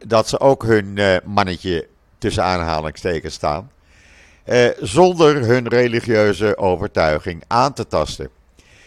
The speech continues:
Eh, en dat vind ik een hele goeie, want die vrouwen worden door rabbijnen vaak nog ondergeschikt geacht, die hebben niets te zeggen. En, eh, ja, doordat ze in dienst gaan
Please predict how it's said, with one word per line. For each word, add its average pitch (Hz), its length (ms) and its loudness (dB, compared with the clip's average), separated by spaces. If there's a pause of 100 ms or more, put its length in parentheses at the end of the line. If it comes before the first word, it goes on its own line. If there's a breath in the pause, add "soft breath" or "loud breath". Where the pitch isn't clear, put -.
(200 soft breath)
Eh, 117 240 2
en 131 260 -4
dat 143 100 0
vind 135 140 -4
ik 117 80 -4
een 120 100 0
hele 113 220 2
goeie, 117 440 -4
want 113 220 -4
die - 140 -12
vrouwen 113 680 4
worden 123 340 0
door 107 420 2
rabbijnen 101 680 0
vaak 113 340 4
nog 92 340 0
ondergeschikt 110 680 -6
geacht, 110 360 0
die 87 100 -4
hebben 80 180 -4
niets 92 220 -10
te 131 60 -10
zeggen. 123 380 -2 (840 loud breath)
En, 113 540 2
eh, 107 360 6
ja, 139 420 2
doordat 107 340 2
ze 98 120 -4
in 82 120 -6
dienst 139 280 -6
gaan 76 320 -2